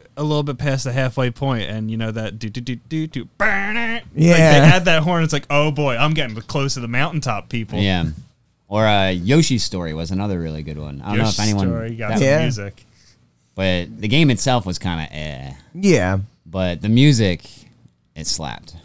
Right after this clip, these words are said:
Speaker 2: The,
Speaker 1: Mm-hmm.
Speaker 2: uh, and I gotta say, out of all the, out of all the Mario games, I think Yoshi's Island has my favorite last boss music. That
Speaker 1: Oh,
Speaker 2: fight
Speaker 1: that's
Speaker 2: ag-,
Speaker 1: good.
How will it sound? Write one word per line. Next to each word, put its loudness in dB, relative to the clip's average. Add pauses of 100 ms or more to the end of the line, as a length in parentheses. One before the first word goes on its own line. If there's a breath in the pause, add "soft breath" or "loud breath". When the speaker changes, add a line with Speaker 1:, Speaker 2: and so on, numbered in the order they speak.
(140)
Speaker 2:
The, 4
Speaker 1:
Mm-hmm. 4
Speaker 2:
uh, 2 (840)
and 2
I 2
gotta 4
say, 0
out 2
of -2
all 2
the, 0 (180)
out 2
of 0
all 4
the -2
Mario 2
games, 0 (100)
I 0
think 0
Yoshi's 0
Island 2
has 0
my 0
favorite -2
last -2
boss -2
music. -6 (640)
That 4
Speaker 1:
Oh, -2
Speaker 2:
fight 6
Speaker 1:
that's 4
Speaker 2:
ag-, 2
Speaker 1:
good. -6